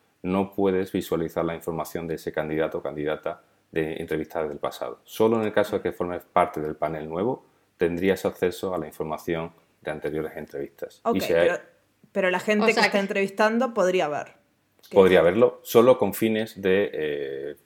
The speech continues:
Speaker 1: eh, forma, de, digamos, de preparar la entrevista
Speaker 2: Claro.
Speaker 1: o de, eh, tener una idea de cómo, cuáles fueron las razones por las que no fue satisfactorio el resultado. Pero siempre bajo la, la, las limitaciones
Speaker 2: Obvio.
Speaker 1: de, de la ley de protección de datos que aplique en cada uno de los países.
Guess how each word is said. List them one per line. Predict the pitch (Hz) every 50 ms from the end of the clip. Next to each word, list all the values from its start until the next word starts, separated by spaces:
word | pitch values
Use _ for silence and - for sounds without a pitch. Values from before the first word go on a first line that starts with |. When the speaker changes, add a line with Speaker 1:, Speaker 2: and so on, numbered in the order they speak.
| _ _ _ _ _ _ _ _
Speaker 1:
eh, | - 64 67 65
forma, | - - 78 76 80 76 - -
de, | - 80 78 76 78
digamos, | 82 80 82 90 95 87
de | 82
preparar | - 82 80 - 76 78 87
la | 87 82 82
entrevista | 85 82 - 95 104 117 117 - - 117 110 107 117
Speaker 2:
Claro. | 117 80 - - - _ -
Speaker 1:
o | - 85 90 87 85
de, | 87 85 87 92 98 90 -
eh, | - 82 76 76 76
tener | - 85 80 80
una | 85 85 82 85
idea | 82 80 82 85
de | 92 90
cómo, | - - 85 87 87 - - _ _ _
cuáles | - 92 90 90 -
fueron | - 95 90 95 92
las | 90 85 85
razones | 82 82 - - 98 90 90 92 95 -
por | - - 82
las | 78 -
que | - 80
no | 80 82
fue | - - - -
satisfactorio | - - - - 80 - - - - 85 82 82
el | 80 -
resultado. | 78 - - 71 71 - 71 69 69 - _ _ _ _ _ _ -
Pero | 101 92 92
siempre | 90 - 113 110 113 117 113 107
bajo | 104 104 - - - 110
la, | 107 98 92
la, | 85 82 78
las | 82 82 78 80
limitaciones | 82 82 80 80 76 73 73 - - 87 85 87 90
Speaker 2:
Obvio. | 180 180 82 82 151 -
Speaker 1:
de, | 73 73 73 - _ _ _ _ _ _
de | - 87
la | 85 82 80 80 76 76 76 73 73 71 71 73 73 73
ley | 78 80 85 87
de | 87 92 90
protección | - - 90 85 - 82 - - 92 85
de | 85 82
datos | 82 87 85 - - 87
que | - -
aplique | - - 90 85 85 85
en | 80 80
cada | 78 73 76 76
uno | 80 80 73
de | 71
los | 71 -
países. | - 71 71 71 - - _ _